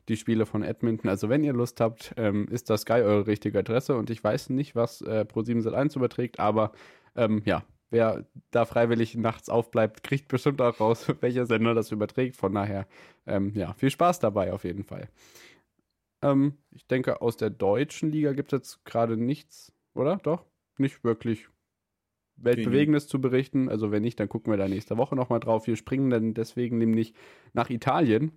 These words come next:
Speaker 1: also wieder zurück nach Europa. Ähm, da ist der, die erste Grand Tour des Jahres im Radsport zu Ende gegangen, der Giro d'Italia, und tatsächlich ein Erfolg fürs deutsche Team Bora Hansgrohe. Das erste Mal, seit das Team von, ähm,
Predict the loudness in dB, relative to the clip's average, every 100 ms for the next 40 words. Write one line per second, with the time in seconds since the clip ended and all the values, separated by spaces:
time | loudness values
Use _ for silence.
0 | -2 0 2 0 0 -2 0 0 2 2
1 | 2 2 0 -6 -20 _ _ 0 2 2
2 | -2 -6 _ _ _ -20 -10 0 0 0
3 | -4 0 2 4 2 0 -6 -4 0 2
4 | 0 -2 2 2 2 2 4 2 2 0
5 | 0 0 2 2 0 0 0 0 0 0
6 | 0 0 0 0 -2 -2 0 2 0 0
7 | 0 2 2 0 0 -2 -2 -2 -2 -2
8 | -4 -2 0 2 0 _ -4 0 0 0
9 | 0 -2 2 0 0 -4 -2 0 2 2
10 | 2 2 2 -2 -2 2 4 4 2 -10
11 | -20 -14 -4 -2 0 0 0 2 2 2
12 | 2 2 0 -4 -2 0 0 0 0 -2
13 | -4 -12 -4 -2 0 0 -2